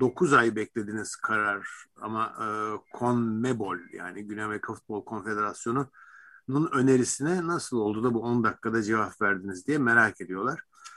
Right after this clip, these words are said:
E, tabii Tokyo'daki olimpiyatlar bir diğer spor olayı, bu çok tartışılıyor ve olimpiyatlarda görev alacak gönüllüler varmış. Japonlar göre-, e, gönüllü olarak yaklaşık seksen bin gönüllü, şimdiden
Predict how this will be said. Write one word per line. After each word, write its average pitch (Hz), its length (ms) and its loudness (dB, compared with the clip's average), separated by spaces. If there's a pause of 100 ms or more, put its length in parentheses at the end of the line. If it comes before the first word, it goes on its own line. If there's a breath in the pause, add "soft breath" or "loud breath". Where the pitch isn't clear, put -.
(460 loud breath)
E, 143 380 6
tabii 143 300 6
Tokyo'daki 143 720 4
olimpiyatlar 131 840 4
bir 120 180 0
diğer 120 180 2
spor - 340 -4
olayı, 120 380 6
bu 120 400 0
çok - 240 -8
tartışılıyor 131 960 4
ve 120 200 2
olimpiyatlarda 120 800 2
görev 117 340 4
alacak 110 420 -2
gönüllüler 123 560 6
varmış. 90 480 -4
Japonlar 107 680 -2
göre-, 107 600 -2
e, 101 180 -2
gönüllü 113 500 2
olarak 110 420 0 (420 loud breath)
yaklaşık - 420 -6
seksen 120 540 2
bin 107 180 0
gönüllü, 110 480 2 (420 loud breath)
şimdiden 143 520 6